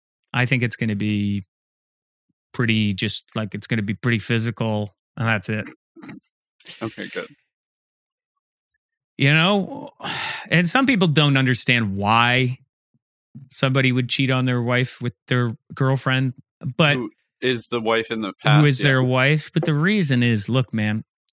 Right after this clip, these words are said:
Speaker 1: why would I go out for hamburger when I can have steak with hamburger on top of it at home?
Speaker 2: When you can eat a steak and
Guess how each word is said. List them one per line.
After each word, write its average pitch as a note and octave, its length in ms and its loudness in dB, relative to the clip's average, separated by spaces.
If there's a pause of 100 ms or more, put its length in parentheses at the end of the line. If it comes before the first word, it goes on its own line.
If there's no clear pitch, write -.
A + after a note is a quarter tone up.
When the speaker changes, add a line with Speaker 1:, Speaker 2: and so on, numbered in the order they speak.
(120)
Speaker 1:
why C3+ 320 0
would F#3 220 2
I B2 100 2
go A#2 360 -2
out A2 300 -4
for - 180 -8
hamburger G#2 760 -4 (480)
when A#2+ 180 0
I A#2 100 4
can A2+ 200 -2
have A2+ 220 0
steak - 480 0
with A2 120 -4
hamburger A2+ 640 -2
on G2+ 120 -4
top G#2 300 -6
of G2+ 160 -4
it F#2+ 80 -2
at G2 120 -4
home? G2 360 -4 (1600)
Speaker 2:
When B2 160 -2
you A#2+ 100 2
can A#2+ 180 -6
eat A#2 240 -2
a G#2+ 40 -6
steak G#2+ 380 -2
and G#2 200 -6